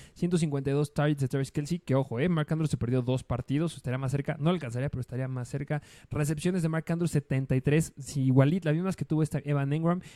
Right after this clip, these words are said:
y pues Travis Kelce, ciento diez, las yardas que tuvo. Mark Andrews, ochocientas cuarenta y siete yardas, y Travis Kelce, mil trescientas treinta y ocho yardas, una locura. Corrió quinientas veinticuatro rutas, que es una locura de número también.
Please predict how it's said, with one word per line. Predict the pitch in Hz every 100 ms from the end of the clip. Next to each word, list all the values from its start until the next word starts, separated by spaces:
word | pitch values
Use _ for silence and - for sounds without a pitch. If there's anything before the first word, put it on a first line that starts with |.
| _
y | -
pues | -
Travis | 180 160
Kelce, | 165 151
ciento | 151 - 160 151 147 131
diez, | 123 151 - - - -
las | 131 127
yardas | 127 151 135
que | -
tuvo. | 131 160 131 -
Mark | 156 175
Andrews, | 196 190 160
ochocientas | 143 151 139 165
cuarenta | - 131 131
y |
siete | 123 143 139
yardas, | 131 147 190 - -
y | 214 247
Travis | - 127
Kelce, | - 190 208 - - -
mil | 165 226 - -
trescientas | 131 127 175 190 -
treinta | 127 123
y | 127
ocho | 156 - 175 - _
yardas, | 135 165 175 170 165 _ -
una | 185 190 185 _
locura. | 139 139 147 - 196 175 147 - _
Corrió | 156 156 190 -
quinientas | 156 160 170 151
veinticuatro | 131 123 139 151 147
rutas, | - 131 - 165 - 214 -
que | -
es | 156 -
una | 156 160
locura | 143 127 - 180 170
de | 120
número | 143 170 175
también. | 131 123 170